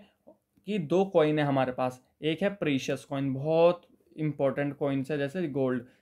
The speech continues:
सिल्वर। पहले के ज़माने में क्या होता था, राजा रानी सिक्के बनवाते थे मेटल के, गोल्ड के, सिल्वर के। ठीक है, इनकी कुछ, इनकी खुद की कुछ ना कुछ इंट्रिंसिक वैल्यू होती थी। मतलब सपोज करो ये गोल्ड का सिक्का है, गोल्ड की वैल्यू कितनी है, सपोज करो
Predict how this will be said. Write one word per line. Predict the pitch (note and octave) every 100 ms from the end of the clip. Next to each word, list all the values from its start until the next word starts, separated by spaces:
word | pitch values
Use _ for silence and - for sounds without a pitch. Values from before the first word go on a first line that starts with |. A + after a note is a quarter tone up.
| _
सिल्वर। | - D3+ C#3+ - - _
पहले | C#3+ C3 D3
के | E3
ज़माने | D3+ D3+ C#3+ D3
में | D3+
क्या | D3+
होता | C3 - D3+
था, | F3+
राजा | F3 C3+ C3+ C#3
रानी | C3 F3 A3+ - _ _ _ _
सिक्के | F3+ F3 - F#3+
बनवाते | D#3+ C#3+ C3+ C#3
थे | F3+
मेटल | G3 D#3+ C3 C3+
के, | B2 B2 - _ C#3+
गोल्ड | D3+ D3 C3+
के, | C#3 D3
सिल्वर | E3 C3+ B2+
के। | B2 A#2+ - _ _ _ _ E3+
ठीक | E3+
है, | F#3 - _ _ _ _ _ -
इनकी | F3 G3
कुछ, | G3+ - F#3 -
इनकी | F#3 F3+ F3+ G#3
खुद | G#3 F3 D3+
की | D#3 G3
कुछ | F3+ F3+
ना | E3+
कुछ | F#3+ F#3+ -
इंट्रिंसिक | E3 D#3 E3 E3 F3 F3+
वैल्यू | D#3 D3 E3
होती | D3+ B2+
थी। | B2+ D3
मतलब | D3 D#3 E3+
सपोज | D#3+ C#3 D3+ D3+
करो | C#3+ F#3 G3+ _ -
ये | C3+ F3
गोल्ड | D3+ C#3+ C#3 C3+
का | D#3+
सिक्का | - C3 - C#3
है, | A#2+ A2+ _ -
गोल्ड | C3+ D3 D#3 D#3
की | F3+
वैल्यू | D3 C#3+ D#3+
कितनी | E3 D3 D3 D#3
है, |
सपोज | D3+ D3+ D3+ D3
करो | - F#3